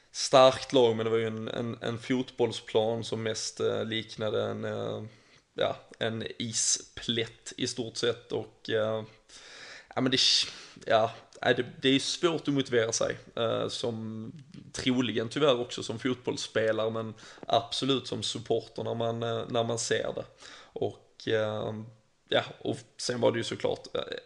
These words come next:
allmänt avslaget med tanke på att ett ett eller no-, ja, noll noll i detta fallet och tog, tog båda lagen vidare och det,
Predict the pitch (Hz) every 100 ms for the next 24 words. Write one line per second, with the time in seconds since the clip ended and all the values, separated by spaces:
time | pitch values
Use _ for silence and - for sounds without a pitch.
0 | _ - 120 113 107 113 113 110 - 113
1 | 107 107 107 107 - 113 - - - _
2 | - 107 - - 117 - 113 117 110 113
3 | 110 113 113 110 110 117 117 - - -
4 | 123 113 110 104 110 113 - - - 107
5 | 101 - _ - 110 113 110 104 110 107
6 | 107 107 110 113 - - 107 107 107 110